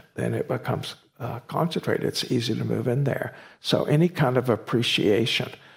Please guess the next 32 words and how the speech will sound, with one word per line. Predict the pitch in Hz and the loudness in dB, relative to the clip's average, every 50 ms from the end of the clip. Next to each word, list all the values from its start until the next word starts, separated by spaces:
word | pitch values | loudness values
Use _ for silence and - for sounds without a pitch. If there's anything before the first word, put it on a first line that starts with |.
| _ _ - | _ _ -4
nature, | - 120 123 127 156 165 - - - - - - - | 2 4 6 6 4 4 2 -2 -2 -2 -2 -4 -6
uh, | - - 113 120 - | -6 -4 -4 -4 -4
that | - 127 107 - - | -2 -2 -2 0 4
you | 120 127 127 | 2 2 4
can | - 139 131 | 2 0 4
get | 123 135 131 131 123 | 4 4 4 4 4
joyous | 120 135 135 151 175 156 135 - - - - - - - - - _ _ _ | 4 4 6 6 6 4 4 2 -2 -2 -6 -8 -10 -16 -20 -20 _ _ _
s-, | - - - - - 117 | -8 -8 -6 -4 -4 2
being | - 113 113 107 | 4 4 4 4
out | 123 123 120 127 | 4 4 4 4
in | 120 113 | 4 4
nature, | 117 123 139 135 - - | 4 4 2 2 -2 -4
come | - - - - 135 | -2 0 0 2 4
in | 139 127 | 4 4
here | 117 120 | 4 2
and | 117 107 | 2 0
sit | - - 151 - - - | 2 2 2 2 2 2
down | 135 127 131 131 120 110 110 - - - - _ | 4 6 6 6 6 4 2 -2 -8 -16 -14 _
and | - 131 | -4 -4
still | - - - - 139 139 | -4 0 2 4 4 4
be | 135 147 127 110 113 | 4 4 4 4 4
in | 110 113 | 4 2
appreciation | 110 107 - - - 113 113 - - - 120 156 160 - - 120 113 | 0 -2 -2 -2 -2 0 0 2 4 4 4 4 4 0 0 0 0
of | 104 107 | 0 0
that | 107 107 110 113 - - - - _ _ _ _ _ _ _ _ | 2 2 2 0 -2 -4 -12 -20 _ _ _ _ _ _ _ _
and | - 117 113 113 | -4 -2 0 2
notice | 110 107 120 127 123 120 - | 4 4 4 4 2 0 0
the, | - 123 107 117 - - _ - - | -2 -2 -2 -4 -8 -12 _ -14 -4
the | 151 110 - | -2 -2 -2
quality | - - - 139 113 123 120 - - - | -2 0 2 2 4 4 0 0 0 0
of | - 131 | 0 2
mind | 127 117 123 143 139 127 110 117 117 | 2 2 2 4 2 2 2 0 -4